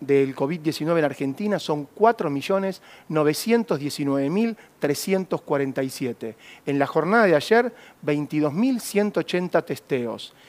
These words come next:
Y la cantidad de test por millón de habitantes efectuados hasta la, hasta la fecha es de ciento ocho mil cuatrocientos once. El porcentaje de positividad continúa en descenso con un treinta y ocho coma setenta y cinco por ciento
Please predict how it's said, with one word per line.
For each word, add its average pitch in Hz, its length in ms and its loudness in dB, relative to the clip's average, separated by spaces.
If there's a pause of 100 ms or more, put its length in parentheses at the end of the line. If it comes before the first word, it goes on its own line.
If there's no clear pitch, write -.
(340)
Y 160 60 -4
la 151 140 0
cantidad 165 400 2
de 190 160 0
test - 320 -2 (100)
por 247 160 6
millón 185 380 0
de 175 80 2
habitantes 165 640 0
efectuados 170 540 2
hasta 165 180 -2
la, 147 80 2
hasta 175 320 0
la 139 80 0
fecha 208 400 2 (340)
es 143 140 -8
de 143 100 -4
ciento 214 580 -2
ocho 143 320 -2
mil 226 280 -2 (260)
cuatrocientos 160 880 -2
once. 120 540 -4 (320)
El 147 180 2
porcentaje 151 680 -2
de 131 120 0
positividad 180 760 2
continúa 151 540 -2
en 139 80 -2
descenso 202 580 -2 (240)
con 147 140 -2
un 160 120 -4
treinta 147 380 -2
y 160 140 -4
ocho 226 340 2
coma 160 220 0
setenta 139 360 -6
y 135 60 -2
cinco 190 380 -4
por 143 260 -4
ciento 208 500 -2